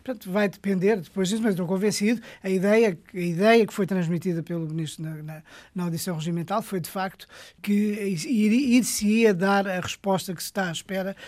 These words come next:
para que não houvesse esta demora na entrega dos pedidos. Dito isto, permita-me só dizer mais uma coisa que eu também julgo que é importante para Luxemburgo. Há aqui um aspecto que é muito importante, porque le-,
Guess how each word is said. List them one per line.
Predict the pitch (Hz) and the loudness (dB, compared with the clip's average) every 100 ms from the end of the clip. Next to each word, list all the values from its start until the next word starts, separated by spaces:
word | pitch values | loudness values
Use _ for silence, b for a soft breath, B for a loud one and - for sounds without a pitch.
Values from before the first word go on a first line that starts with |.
| B | B
para | - 180 175 | -6 -4 -4
que | 185 190 | 0 0
não | 180 170 | 2 -2
houvesse | 165 180 - | -2 -4 -4
esta | 180 - 180 170 | -8 -6 -6 -4
demora | 165 180 185 165 | -2 0 0 -2
na | 170 | -4
entrega | 160 175 165 165 | -4 -6 -6 -6
dos | 165 | -6
pedidos. | - 151 147 - B B B - | -8 -14 -14 -14 B B B 0
Dito | 220 254 262 | 2 4 4
isto, | 277 - | 4 2
permita-me | - 233 214 214 | 0 2 2 0
só | - 185 | 0 0
dizer | 175 156 156 | 0 -2 -4
mais | 165 170 | -4 -2
uma | 190 | -2
coisa | 196 208 220 | 2 2 2
que | 226 | -2
eu | 202 | -4
também | 196 180 170 | -2 -2 -2
julgo | 156 | -4
que | 202 | -4
é | |
importante | 190 - 165 143 | -4 -4 -12 -8
para | 202 | -6
Luxemburgo. | 180 175 160 160 147 B B B B B - | -4 -4 -6 -6 -10 B B B B B -4
Há | 294 285 | 2 2
aqui | - 233 | 2 0
um | 208 | 2
aspecto | - 220 208 - | 0 -2 -4 -2
que | |
é | 196 | -2
muito | 190 175 | -2 -4
importante, | 151 208 208 - 254 190 | -4 -2 -4 -4 -8 -4
porque | 262 208 254 | -4 -2 0
le-, | 226 202 208 | 0 0 -4